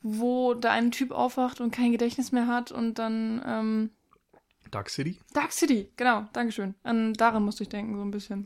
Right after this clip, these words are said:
Speaker 2: Auch ein super Science-Fiction-Film übrigens, meiner Meinung nach.
Speaker 1: <laughs> Also weil halt eben die Welt so endet mit diesen,
Speaker 2: Hm?
Speaker 1: ähm, komischen Wänden, bla bla bla. Ja, sehr viele Anspielungen. Ähm, dann würde ich, glaub ich, mal meinen,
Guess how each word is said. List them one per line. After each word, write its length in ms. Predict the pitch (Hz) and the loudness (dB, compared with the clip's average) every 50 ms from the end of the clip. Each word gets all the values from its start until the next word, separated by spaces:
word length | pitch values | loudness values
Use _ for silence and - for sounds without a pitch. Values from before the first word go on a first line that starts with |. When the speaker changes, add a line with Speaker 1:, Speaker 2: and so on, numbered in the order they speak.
| - | -8
Speaker 2:
Auch 140 | - 117 - | -10 -12 -10
ein 180 | - 127 113 - - | -10 -12 -12 -10 -10
super 520 | 123 107 110 120 147 160 - - - 98 | -10 -8 -6 -4 -4 -6 -6 -6 -8 -8
Science-Fiction-Film 760 | 87 - - 95 87 - - 104 - - - - - 98 98 98 | -6 -6 -8 -8 -8 -8 -10 -12 -12 -12 -14 -12 -10 -8 -6 -6
übrigens, 500 | 98 - - 117 123 190 - - - - | -8 -6 -6 -6 -6 -6 -8 -8 -6 -2
meiner 200 | 208 202 202 - | 2 4 6 8
Meinung 240 | - 247 214 233 | 8 10 10 10
nach. 180 | 226 - - - 233 202 175 175 - - | 8 8 8 8 8 12 12 12 12 10
Speaker 1:
<laughs> 300 | 175 - - - - - | 6 4 2 -10 -8 -4
Also 140 | - 214 214 208 | -4 0 6 6
weil 140 | 220 220 | 8 8
halt 120 | 220 220 214 | 8 6 4
eben 140 | 208 214 214 | 4 2 2
die 120 | 220 202 | 2 2
Welt 200 | 214 220 220 220 | 2 2 2 2
so 60 | 226 | 0
endet 400 | 226 - - 240 233 233 226 214 | -2 2 4 6 6 6 4 2
mit 140 | 220 214 208 | 0 -2 -2
diesen, 360 | 220 202 208 202 196 196 202 _ - | -2 -2 -2 -2 -2 -4 -4 _ 0
Speaker 2:
Hm? 220 | - 139 156 190 233 - _ _ _ _ _ _ - | 2 2 2 2 0 -4 _ _ _ _ _ _ -6
Speaker 1:
ähm, 380 | - 214 208 202 202 196 196 202 - _ _ _ _ - - - _ _ _ - - - | -4 -2 -2 0 -2 -2 -4 -6 -8 _ _ _ _ -20 -20 -20 _ _ _ -20 -18 -10
komischen 420 | - - 214 214 196 220 202 190 | -4 0 0 0 0 0 -2 -2
Wänden, 360 | 208 202 202 226 214 190 196 | 0 -2 0 0 0 -2 -2
bla 220 | 190 226 214 196 196 | -2 -2 -4 -4 -2
bla 120 | 190 190 | -4 -4
bla. 300 | 185 - 190 208 254 311 - - - - - - - _ _ - | -6 -6 -4 -4 -4 -4 -6 -12 -20 -20 -20 -20 -20 _ _ -6
Ja, 240 | - 226 220 - - _ | -4 -4 -4 -4 -6 _
sehr 160 | - - 233 220 | -6 -2 -2 -2
viele 180 | 233 233 - - | -2 -4 -8 -6
Anspielungen. 440 | 247 240 - - - - 254 240 - - - - - - - - - _ _ _ _ _ _ _ _ _ | -8 -8 -8 -10 -10 -8 -8 -10 -12 -12 -20 -20 -20 -20 -20 -20 -20 _ _ _ _ _ _ _ _ _
Ähm, 420 | - 254 262 262 262 262 262 254 247 _ _ _ _ _ _ _ _ _ | 2 4 6 6 6 6 4 2 0 _ _ _ _ _ _ _ _ _
dann 640 | - 240 247 254 269 269 269 254 262 - 254 240 240 | 2 4 6 6 6 6 4 2 0 -4 -8 -8 -4
würde 220 | 240 254 269 269 | 0 2 2 2
ich, 100 | 285 285 | 2 0
glaub 240 | - - 285 277 269 | -2 -2 0 2 2
ich, 120 | 269 262 - | 0 2 2
mal 120 | 262 247 | 2 4
meinen, 420 | 240 247 269 277 254 240 240 269 | 4 4 4 4 4 4 4 2